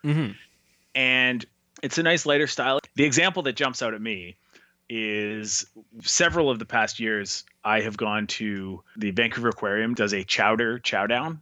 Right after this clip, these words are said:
Speaker 2: fundraiser,
Speaker 1: Pretty
Speaker 2: which
Speaker 1: good.
Speaker 2: is an o-, an Oceanwise fundraiser slash profile raise event where twelve or fourteen good restaurants from around Vancouver and the area come in and make chowder that's all paired with craft beer.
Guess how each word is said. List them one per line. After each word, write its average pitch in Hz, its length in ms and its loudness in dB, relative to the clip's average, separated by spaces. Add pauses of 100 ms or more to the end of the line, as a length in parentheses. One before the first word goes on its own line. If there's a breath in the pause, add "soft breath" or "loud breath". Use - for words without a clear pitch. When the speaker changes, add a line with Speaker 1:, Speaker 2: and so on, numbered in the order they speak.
(160)
Speaker 2:
fundraiser, 160 520 2 (200)
Speaker 1:
Pretty 110 140 -6
Speaker 2:
which 107 100 0
Speaker 1:
good. 131 80 2
Speaker 2:
is 147 60 -4
an 117 100 -2
o-, 127 100 -4 (220)
an 120 140 -2
Oceanwise 131 580 0 (400)
fundraiser 110 580 2
slash 98 600 -2
profile 98 640 -4
raise 92 560 -4
event 98 420 -4 (460 loud breath)
where 110 340 6 (100)
twelve 127 400 -2
or 117 100 -2
fourteen 117 540 -6
good 113 220 -2
restaurants 107 460 0
from 107 140 -6
around 101 260 -2
Vancouver 101 640 0
and 101 260 -2
the 107 140 2
area 110 480 4 (140 loud breath)
come 123 200 0
in 117 200 4
and 107 200 0
make 113 260 0
chowder 113 420 2
that's 101 200 -8
all 104 140 -4
paired 113 480 -2
with 98 440 -10 (100)
craft - 400 -2
beer. 95 300 -10